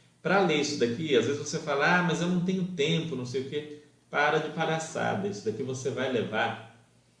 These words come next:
com essa consolidação, no máximo dez minutos pra ler um fu-, um ano de um fundo imobiliário, pra estudar um ano inteiro de um fundo imobiliário. Então leiam esse relatório consolidado e peguem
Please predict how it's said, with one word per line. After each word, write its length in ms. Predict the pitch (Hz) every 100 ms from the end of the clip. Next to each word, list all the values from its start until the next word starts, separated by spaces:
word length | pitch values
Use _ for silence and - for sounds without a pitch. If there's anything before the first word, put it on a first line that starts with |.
| _ _ _ _
com 160 | - 117
essa 200 | 117 120
consolidação, 800 | 113 101 107 101 101 - 139 131
no 140 | 139
máximo 460 | 127 143 139 127 117
dez 420 | 113 135 143 113
minutos 840 | 104 104 120 120 - - - - - _ -
pra 180 | 117 120
ler 220 | 113 131
um 200 | 143 156
fu-, 200 | - -
um 280 | - 147 143
ano 300 | 143 147 139
de 60 |
um 80 | 135
fundo 240 | 131 135
imobiliário, 440 | 135 131 131 117 107
pra 80 | 107
estudar 340 | - 113 123
um 120 | 127
ano 140 | 123 156
inteiro 360 | - 131 127
de 80 | 120
um 60 | 120
fundo 180 | 127
imobiliário. 440 | 123 127 123 107 101
Então 220 | - 143
leiam 580 | 127 156 170 117 101 - - - _ _ _ -
esse 220 | 107 -
relatório 500 | 110 104 - 104 -
consolidado 720 | 104 - 123 127 123 143 165
e 40 |
peguem 540 | 156 147 156 - 104